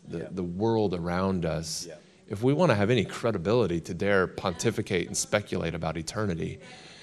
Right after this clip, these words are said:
Speaker 1: And, um, Preemptive Love Coalition in many ways was born out of those two stories.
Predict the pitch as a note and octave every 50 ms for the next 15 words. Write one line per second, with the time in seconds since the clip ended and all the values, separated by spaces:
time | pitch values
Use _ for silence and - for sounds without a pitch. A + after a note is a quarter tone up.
0 | - - - - - - - - - - G#2+ G2+ G2+ G2 G2 G2 G2+ G2 F#2+ F#2+
1 | F2+ F2+ F#2 F#2 - - - - - - _ _ _ _ _ _ _ - _ -
2 | - - B2+ C3 B2+ B2+ B2+ G#2+ G2 G2+ G#2 G#2+ G2+ G#2 - A2 G2 F#2 G2 F#2
3 | F#2 - G#2 F#2+ F2+ F2+ F#2 F#2 F#2 F2+ F2+ F2 - - F#2 E2+ - - F2 F2+
4 | F2+ F2 E2 E2 E2 E2 E2+ E2+ D#2+ - - - F#2+ F2+ - - G2 F#2 F#2+ -
5 | - A2+ -